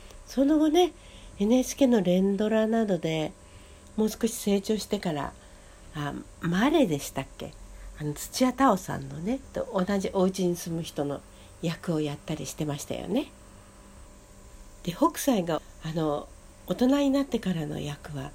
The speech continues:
田中泯さんっていうんでしたっけ？あの、ダンサーですよね。踊りを踊る方。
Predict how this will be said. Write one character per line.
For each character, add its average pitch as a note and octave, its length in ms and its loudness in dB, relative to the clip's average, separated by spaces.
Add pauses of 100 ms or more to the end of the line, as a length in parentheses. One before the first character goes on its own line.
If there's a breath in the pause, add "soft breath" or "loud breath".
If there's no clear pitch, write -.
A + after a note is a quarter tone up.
(140)
田 F#3 120 0
中 C4 360 2 (160)
泯 A3+ 240 6
さ C#3 200 -6
ん C#3+ 40 -6
っ - 20 -8
て - 140 -10
い C3+ 40 -8
う C3+ 40 -8
ん - 20 -8
で C#3+ 100 -10
し - 100 -12
た F3+ 100 -12
っ - 20 -14 (140)
け？ - 160 -2 (640 loud breath)
あ D#3 80 -4
の、 D#3 140 -4
ダ B3+ 160 2
ン F4 100 0
サ A#3 220 0
ー D3+ 80 -4
で D3+ 120 -4
す - 160 -8
よ - 80 -4
ね。 A#3+ 280 0
踊 B3 340 4
り C4+ 100 2
を C4 80 2
踊 A#3+ 220 -2
る G3 80 -2
方。 - 320 -12